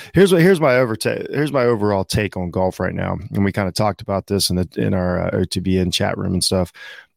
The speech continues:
Golf is really good right now. I mean, a lot, a lot, a lot, a lot of really good players. The issue with golf is to, to a casual golf fan, I'm not, you know, I'm not saying you're, you're a hardcore guy that follows it.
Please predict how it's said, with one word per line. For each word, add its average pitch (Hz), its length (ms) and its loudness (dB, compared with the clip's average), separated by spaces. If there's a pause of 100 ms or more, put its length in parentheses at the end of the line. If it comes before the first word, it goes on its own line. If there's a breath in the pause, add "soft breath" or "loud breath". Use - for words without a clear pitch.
(120)
Golf 151 320 4
is 104 100 2
really 113 400 6
good 98 200 2
right 95 180 -4
now. 87 240 -8
I 104 140 0
mean, 113 180 0
a 107 140 0
lot, 113 480 0
a 104 100 -2
lot, 104 340 0
a 101 120 -2
lot, 101 440 0
a 95 40 -2
lot 101 500 0
of 98 100 -2
really 98 360 2
good 90 240 -2
players. 104 580 0 (1500 soft breath)
The 127 200 4
issue 143 240 2
with 110 140 0
golf 127 300 0
is 107 340 0 (300)
to, 139 200 2
to 143 260 2
a 127 60 2
casual 120 680 0
golf 104 280 -2
fan, 90 300 -12
I'm 101 160 -8
not, 107 220 -4
you 101 100 -6
know, 87 200 -4
I'm 95 100 -4
not 101 180 -2
saying 98 300 0
you're, 92 200 -2
you're 95 200 0
a 92 40 -4
hardcore 101 380 -2
guy 92 140 0
that 95 120 -4
follows 98 360 0
it. - 80 -4